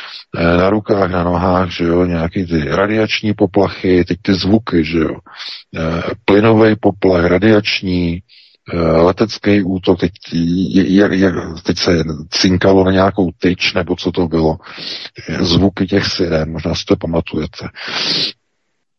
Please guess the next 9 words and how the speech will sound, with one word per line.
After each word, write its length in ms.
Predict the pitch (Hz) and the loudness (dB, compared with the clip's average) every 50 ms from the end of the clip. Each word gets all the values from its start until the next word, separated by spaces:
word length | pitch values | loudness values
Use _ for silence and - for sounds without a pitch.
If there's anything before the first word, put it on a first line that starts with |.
| _ - - | _ -6 -4
<clears throat> 220 | - - 101 101 | -2 0 2 2
Měl 200 | 98 87 80 76 | 4 2 2 0
člověk 360 | - - 85 78 78 82 85 | -2 -2 -2 -2 -2 -2 -2
prostě 260 | - - - - - | -2 -4 -4 -4 -2
identifikovat 840 | - 95 - 85 87 90 - 95 - - 90 - - 85 85 82 - - | 0 2 2 2 2 2 0 -2 -2 -2 -2 0 2 2 2 2 0 -2
a 60 | - | -4
tak, 180 | - 98 95 - - - - | -4 -4 -6 -6 -10 -8 -4
ale 260 | - 104 107 95 - - | -2 -2 -2 -2 -2 -4
to 100 | - - | -4 -4